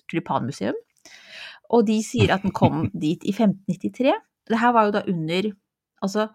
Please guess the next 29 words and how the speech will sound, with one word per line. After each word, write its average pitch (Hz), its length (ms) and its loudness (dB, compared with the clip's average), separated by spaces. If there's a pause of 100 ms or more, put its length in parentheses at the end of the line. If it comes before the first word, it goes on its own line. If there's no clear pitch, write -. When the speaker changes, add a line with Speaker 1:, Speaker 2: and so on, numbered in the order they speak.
(400)
Speaker 1:
Nederland 202 440 4
var 214 100 0
ganske 208 240 -6
fersk - 400 -4
som 196 160 -2
republikk, 190 680 -4 (260)
og 190 60 -2
det 185 100 0
var 175 140 4
deres 165 380 0
gullalder. 156 720 0 (640)
Altså, 160 180 -2
det 120 140 -2
var 82 240 0
liksom - 340 -6
rikdom, 160 720 -2
det 156 100 2
var 123 140 2
for - 100 -12
handel, 190 680 2
det 151 120 -2
var - 240 -2 (140)
kunst, 185 640 0
alt 151 340 2
liksom - 460 -4 (260)
gikk - 300 -10
på 165 120 -6
skinner. 196 320 -2 (720)
Ehm, 202 600 4